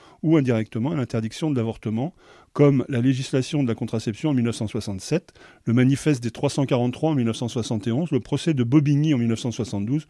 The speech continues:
puis le manifeste des trois cent trente et un en mille neuf cent soixante-treize. Après le procès de Bobigny, le ministre de la Justice donne consigne au parquet de ne plus poursuivre pour les avortements. Un premier texte dépénalisant l'avortement est déposé sous la présidence de Georges Pompidou.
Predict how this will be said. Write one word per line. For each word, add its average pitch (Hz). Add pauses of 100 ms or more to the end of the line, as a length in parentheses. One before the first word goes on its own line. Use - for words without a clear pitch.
(360)
puis 156
le 135
manifeste 127
des 117
trois 139
cent 131
trente 117
et 110
un 123
en 160
mille 143
neuf 117
cent 147
soixante-treize. 101 (520)
Après 147
le 170
procès 147
de 135
Bobigny, 120
le 151
ministre 139
de 120
la 107
Justice 131
donne 120
consigne 151
au 110
parquet 160 (380)
de 123
ne 120
plus 185
poursuivre 175
pour 135
les 135
avortements. 120 (760)
Un 117
premier 156
texte -
dépénalisant 139
l'avortement 120
est 147
déposé 120
sous 139
la 110
présidence 117
de 123
Georges 110
Pompidou. 110